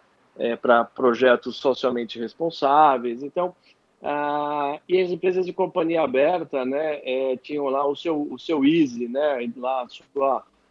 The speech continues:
o seu índice de sustentabilidade com ações muito mais valorizadas. O S G, é, veio com uma reflexão e uma obrigação,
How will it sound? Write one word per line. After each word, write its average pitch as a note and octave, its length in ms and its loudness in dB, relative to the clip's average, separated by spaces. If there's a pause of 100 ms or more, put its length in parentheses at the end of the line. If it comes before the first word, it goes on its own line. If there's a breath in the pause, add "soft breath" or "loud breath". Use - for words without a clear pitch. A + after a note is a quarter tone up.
o B2 80 -10
seu C3+ 240 4
índice C#3 400 0
de C3 180 -6
sustentabilidade C3+ 920 0
com C#3+ 160 -4
ações B2+ 480 -2
muito C3+ 260 -4
mais C3+ 300 2
valorizadas. B2 1000 2 (500 soft breath)
O G#3+ 60 6
S B3 260 6
G, D3 640 6
é, C#3 500 0
veio D#3 420 0
com F#3+ 180 -4
uma F3+ 500 2
reflexão D3+ 800 -4
e D#3 40 -2
uma D3 140 -2
obrigação, C#3+ 840 -4